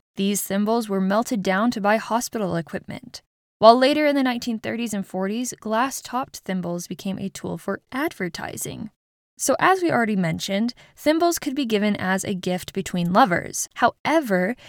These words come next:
there was a superstition that if one was given three thimbles, one would never get married. Aside from these thimbles, we also find thimblets,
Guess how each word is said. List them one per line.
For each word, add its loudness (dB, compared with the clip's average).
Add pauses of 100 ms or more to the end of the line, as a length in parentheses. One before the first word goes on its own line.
(140)
there 4
was 4
a 4
superstition -2
that -2
if -2
one -2
was -2
given 0
three 2
thimbles, -4 (340)
one 6
would 2
never 0
get -12
married. -12 (520)
Aside 6
from 0
these 2
thimbles, 2
we 0
also 4
find 0
thimblets, 0